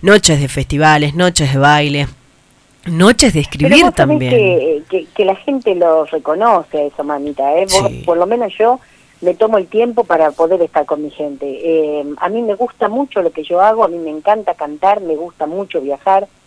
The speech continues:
Speaker 2: me gusta compartir con la gente y eso
Speaker 1: Ujú.
Speaker 2: lo, me, a,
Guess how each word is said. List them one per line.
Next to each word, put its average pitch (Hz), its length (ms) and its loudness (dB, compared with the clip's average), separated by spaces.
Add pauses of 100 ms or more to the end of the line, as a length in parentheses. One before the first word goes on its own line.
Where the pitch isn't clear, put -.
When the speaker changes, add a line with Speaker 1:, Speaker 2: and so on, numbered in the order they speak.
(160)
Speaker 2:
me 165 120 -2
gusta 208 320 -2
compartir 170 560 -4
con 165 160 -2
la 156 80 -6
gente 214 380 -6
y 185 160 -4
eso 190 200 -4
Speaker 1:
Ujú. 180 60 -4
Speaker 2:
lo, 151 280 0 (400)
me, 160 240 -8 (200)
a, 147 200 0